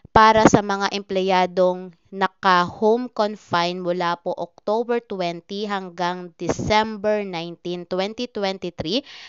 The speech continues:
ay hanggang December twenty-nine na lamang po ngayong taon. Ang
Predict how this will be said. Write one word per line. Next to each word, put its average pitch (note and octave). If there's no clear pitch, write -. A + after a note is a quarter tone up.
ay B3
hanggang G#3
December G3
twenty-nine F#3+
na F3+
lamang E3
po F3
ngayong F3
taon. D3
Ang F3